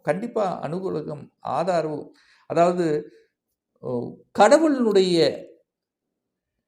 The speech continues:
எத்தனை நாள் வழிபட்டுட்டு இருந்தீங்க, "சரி எனக்கு இது கிடைக்கல", தன் ஆசைப்பட்ட விஷயங்கள் அனுபவிக்கக்கூடிய ஒரு காலகட்டம். ஒரே வார்த்தை,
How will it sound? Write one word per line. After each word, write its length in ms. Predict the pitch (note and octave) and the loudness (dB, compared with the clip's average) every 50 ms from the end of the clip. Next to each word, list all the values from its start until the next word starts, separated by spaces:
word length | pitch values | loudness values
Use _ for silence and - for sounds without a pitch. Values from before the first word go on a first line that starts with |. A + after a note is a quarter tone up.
| _ _ | _ _
எத்தனை 380 | - - - - - G3+ F3 | -12 -10 -6 -4 -2 -2 0
நாள் 180 | F3 A3+ D4 F4 | 0 2 2 2
வழிபட்டுட்டு 520 | A#3+ A3 G#3+ A3 F#3+ G3 F3+ F#3 F3+ E3+ | 2 2 0 0 0 -2 -2 -2 -6 -8
இருந்தீங்க, 400 | E3 D#3+ D3+ D3 C#3 B2+ A#2+ G2 F#2+ - - - _ _ | -8 -6 -6 -6 -6 -6 -6 -8 -10 -12 -18 -20 _ _
"சரி 280 | _ - - E3+ E3 | _ -4 -2 0 0
எனக்கு 300 | E3 D3+ D#3 D3+ - C#3+ C3 | 0 0 -2 -4 -6 -8 -10
இது 180 | C3 B2 D#3 | -6 -4 -2
கிடைக்கல", 580 | D#3 G3 F#3+ - F#3 D#3 B2 G2 - - - - _ _ _ | -2 -2 -2 -2 -2 -2 -2 -2 -4 -8 -16 -20 _ _ _
தன் 300 | - D3+ C3+ B2 - - - | -6 -6 -6 -6 -6 -10 -8
ஆசைப்பட்ட 1200 | - D#3 F3 G3+ B3 C#4 C4+ C4+ - D4+ D4 C#4+ C#4 - - - B3 A3+ - - - - - B3 | -4 0 2 2 4 2 2 0 -2 -2 0 0 -2 -2 -2 0 0 0 0 -2 -6 0 2 2
விஷயங்கள் 760 | A#3 G3+ G3 F3+ - - G3+ G3+ F#3+ F#3 F3 F3 E3+ E3+ E3+ | 2 2 0 -4 -6 -6 -4 -2 -2 -2 -2 -2 -2 -2 -2
அனுபவிக்கக்கூடிய 1120 | E3+ - C#3+ D3+ F#3 G3+ G3 A3 A3 G3 F3+ - - F3 E3 E3+ D#3+ D3+ C#3+ D3 D3+ F3+ F#3+ | -2 -2 -2 -2 -2 -2 -2 -2 -4 -4 -6 -10 -10 -12 -10 -10 -10 -10 -8 -6 -4 -4 -4
ஒரு 180 | D#3+ C#3 B2+ B2 | -4 -6 -8 -6
காலகட்டம். 520 | B2+ B2+ B2+ B2 A#2+ - - - - C3+ - - _ _ _ _ | -4 -4 -4 -4 -6 -10 -12 -12 -14 -16 -16 -18 _ _ _ _
ஒரே 320 | _ A2+ A2+ C#3+ E3+ G#3 A3+ | _ -10 -8 -4 -2 0 0
வார்த்தை, 380 | G3+ E3+ C#3+ - - - A#2 | 0 0 0 -2 -4 -8 -12